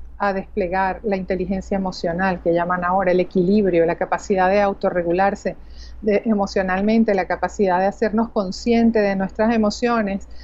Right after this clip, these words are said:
de dónde vienen, eh, por qué suceden, qué nos, qué, qué vienen a decirnos, ¿no?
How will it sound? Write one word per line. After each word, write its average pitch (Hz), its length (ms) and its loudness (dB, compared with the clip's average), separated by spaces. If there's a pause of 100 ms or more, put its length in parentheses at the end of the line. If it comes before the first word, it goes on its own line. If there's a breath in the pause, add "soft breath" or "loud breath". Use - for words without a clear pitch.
(120)
de 214 180 2
dónde 220 360 4
vienen, 208 580 0 (380 soft breath)
eh, 208 180 2
por 208 260 -2
qué 202 140 0
suceden, 190 760 -2 (260)
qué 214 160 2
nos, 220 260 2 (200)
qué, 214 180 0
qué 226 140 0
vienen 220 420 0
a 220 120 0
decirnos, 185 880 -4
¿no? 208 180 -8